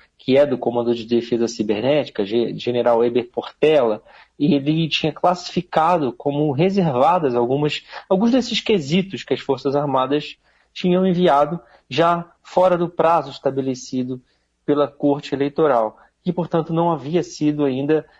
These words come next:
eh, nem respondido e nem divulgado por essa questão. E o ministro da Defesa, o general Paulo Sérgio Nogueira de Oliveira, que era comandante do Exército Brasileiro,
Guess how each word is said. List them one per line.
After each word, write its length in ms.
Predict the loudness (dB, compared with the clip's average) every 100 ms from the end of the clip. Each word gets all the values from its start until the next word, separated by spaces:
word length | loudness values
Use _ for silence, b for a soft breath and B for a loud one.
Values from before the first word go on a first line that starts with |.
| b
eh, 180 | 0 0
nem 300 | 0 0 2
respondido 760 | 2 0 -2 -4 -2 -2 -2 -4
e 140 | -2 0
nem 240 | 2 0
divulgado 580 | 0 0 0 2 2 0
por 180 | -4 0
essa 240 | 0 -2
questão. 600 | -6 -6 -6 -2 -2 -2 -8
E 120 | -2 0
o 40 |
ministro 360 | 0 -2 -4 0
da 100 | 0
Defesa, 580 | 0 -2 0 0 -2 -16 b b -10
o 80 |
general 380 | -4 0 2 2
Paulo 320 | 2 0 0
Sérgio 500 | -2 0 2 2 -4
Nogueira 380 | -6 -4 0 -2
de 100 | 0
Oliveira, 460 | 0 0 2 0 0
que 100 | 2
era 220 | 0 0 0
comandante 880 | 2 4 0 2 2 2 -2 -8 _ _ _ _ -2
do 140 | 2
Exército 440 | 2 0 -2 -2
Brasileiro, 600 | 0 2 2 2 2 0